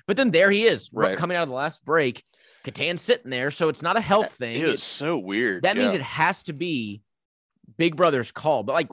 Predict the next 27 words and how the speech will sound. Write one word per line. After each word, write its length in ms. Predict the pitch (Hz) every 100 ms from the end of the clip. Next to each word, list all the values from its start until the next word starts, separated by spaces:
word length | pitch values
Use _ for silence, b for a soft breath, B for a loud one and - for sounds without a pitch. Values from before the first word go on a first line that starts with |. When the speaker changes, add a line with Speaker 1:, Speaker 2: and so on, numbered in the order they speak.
| - _ _ -
Speaker 1:
what, 260 | 135 160 -
in 140 | 202 202
a 80 | 185
normal 300 | 240 269 226
Speaker 2:
Right. 120 | 208
Speaker 1:
season, 120 | 180
it 40 | 156
makes 160 | 143
sense. 160 | 131 117
You 140 | 160
leave, 480 | 143 165 135 113 - _ _ _ -
you 140 | 156
go 140 | 156 147
back 200 | 123 -
home, 240 | 143 117
you 120 | 120
can 100 | 127
see 160 | - 131
what's 140 | 107
happening. 340 | 120 98 104 92
It 140 | - -
totally 300 | 175 170 151
makes 180 | 131 -
sense 180 | 120 107
why 100 | 113
you 160 | 107
wouldn't 400 | 104 107 95 95